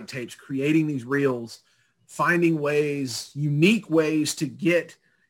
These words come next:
into the D Ms and get into the email of these coaches, uh, because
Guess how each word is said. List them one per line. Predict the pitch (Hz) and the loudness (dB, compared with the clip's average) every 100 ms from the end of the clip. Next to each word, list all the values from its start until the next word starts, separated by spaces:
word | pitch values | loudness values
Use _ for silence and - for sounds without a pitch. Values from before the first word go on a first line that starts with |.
| _ | _
into | 175 170 160 175 | 2 4 4 4
the | 160 | 4
D | 147 165 160 156 | 4 2 4 4
Ms | 156 160 160 131 | 4 2 0 -2
and | 123 - | -8 0
get | 160 165 | 0 2
into | 160 156 | 0 0
the | 143 139 131 147 | 0 -2 -4 -4
email | 170 156 139 131 | -2 -2 -2 -4
of | 120 | -8
these | 117 - | -10 -10
coaches, | - 156 208 151 131 120 - - _ _ _ | -4 -2 -2 -2 -4 -6 -10 -14 _ _ _
uh, | 143 151 | 0 0
because | 151 156 151 170 147 - | 2 0 2 0 0 -6